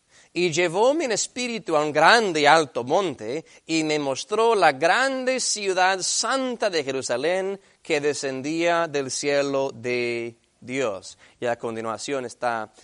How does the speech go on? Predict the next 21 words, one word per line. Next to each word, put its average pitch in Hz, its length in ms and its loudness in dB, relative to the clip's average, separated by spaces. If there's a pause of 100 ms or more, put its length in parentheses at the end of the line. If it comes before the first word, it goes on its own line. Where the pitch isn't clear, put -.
(140)
la 110 280 -4
descripción 113 680 -8
de 113 80 -6
esa 104 180 -12
ciudad. 95 400 -14 (720)
Entonces, 254 600 -2
noten 220 560 -2 (1000)
que 202 220 0
un 240 140 4
ángel, 165 560 0 (160)
eh, 156 180 2
le 170 220 2
dice 196 440 0
a 135 120 4
Juan, 165 400 4
"Te 175 160 -2
voy 226 220 2
a 269 60 4
mostrar 175 720 4
la 165 160 2
esposa 214 840 -4